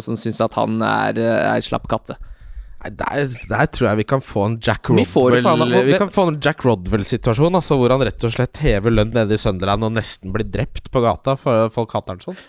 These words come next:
Speaker 1: Men han kan jo, ha-, altså, jeg synes han, eh, altså, hvis han skulle gått et sted, så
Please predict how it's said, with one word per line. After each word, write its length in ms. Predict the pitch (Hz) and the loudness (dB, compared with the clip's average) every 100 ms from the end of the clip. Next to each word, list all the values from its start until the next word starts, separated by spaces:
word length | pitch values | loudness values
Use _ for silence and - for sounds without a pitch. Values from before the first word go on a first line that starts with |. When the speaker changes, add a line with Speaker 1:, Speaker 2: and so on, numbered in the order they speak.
| 190 | 0
Speaker 1:
Men 80 | 240 | 0
han 140 | 214 | 2
kan 160 | 165 147 | 0 0
jo, 60 | 294 240 | -4 -6
ha-, 140 | - - | -10 -10
altså, 240 | 175 180 | -8 -6
jeg 320 | 208 147 175 214 | -4 -2 -2 0
synes 240 | 214 208 | -2 -2
han, 160 | 202 202 | -2 0
eh, 1040 | 196 190 185 185 180 175 175 - - - - | 0 2 2 2 2 0 -2 -6 -10 -10 -10
altså, 160 | 160 | -10
hvis 300 | - 160 190 175 | -2 0 2 0
han 80 | |
skulle 240 | 160 180 175 | 0 -2 0
gått 240 | 123 - 117 | 0 0 -4
et 80 | - | -2
sted, 100 | - | -2
så 160 | 349 | -4